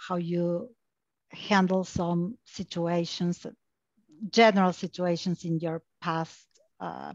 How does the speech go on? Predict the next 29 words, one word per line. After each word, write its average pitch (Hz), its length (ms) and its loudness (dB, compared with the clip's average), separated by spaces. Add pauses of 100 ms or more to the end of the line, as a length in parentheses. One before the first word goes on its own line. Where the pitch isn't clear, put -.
previous, 170 500 -2
uh, 98 400 -14
job 160 280 0
experience. 175 840 -2 (560)
There 302 220 8
is 330 200 6
more 247 320 10
general, 180 600 4
what 180 320 0
you 165 60 -6 (100)
do, 240 340 6
what 180 320 0
you 175 80 -4
expect - 500 -2
from 160 320 0
life, 214 640 6 (260)
what 180 140 4
are 170 140 2
your 165 220 0
goals? 208 800 6 (540)
Um, 165 880 0 (760)
you 214 120 2
know, 220 340 8
th-, 185 460 -14
those 202 280 2
kind 190 200 2
of 180 100 -4
questions 196 420 0
are, 170 460 -2